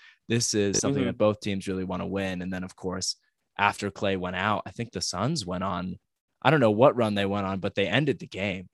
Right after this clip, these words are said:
Speaker 1: It never really got that close,
Speaker 2: Crazy run.
Speaker 1: except for a little blip in the fourth where it was, like, twelve
Speaker 2: Mm-hmm.
Speaker 1: points and five minutes left in the game. But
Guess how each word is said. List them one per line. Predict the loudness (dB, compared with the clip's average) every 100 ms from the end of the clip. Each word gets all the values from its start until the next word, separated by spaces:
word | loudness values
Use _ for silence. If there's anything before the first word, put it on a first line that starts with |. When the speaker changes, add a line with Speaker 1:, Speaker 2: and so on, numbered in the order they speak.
| -6
Speaker 1:
It | -2
never | 2 2 2
really | -2 -2 -2
got | -4 -6
that | -6 -6
close, | 0 4 4
Speaker 2:
Crazy | 2 -2
run. | -2
Speaker 1:
except | -6 -10
for | -4 -2
a | -2 -8 _ _
little | -6 2 6 6 6
blip | 4 -2 0
in | -4
the | -6
fourth | -6 -4 -4 -6 _ _ _
where | -8 -4 -4 -4
it |
was, | -6 -8
like, | -10
twelve | -6 -4 -2 -4
Speaker 2:
Mm-hmm. | -8
Speaker 1:
points | -6 -6 -8 -6 -8 -8 -8
and | -8 -8
five | -6 -6 -6
minutes | -10 -10
left | -10 -10 -12
in | -12
the |
game. | -10 -10 -10 -12
But | -12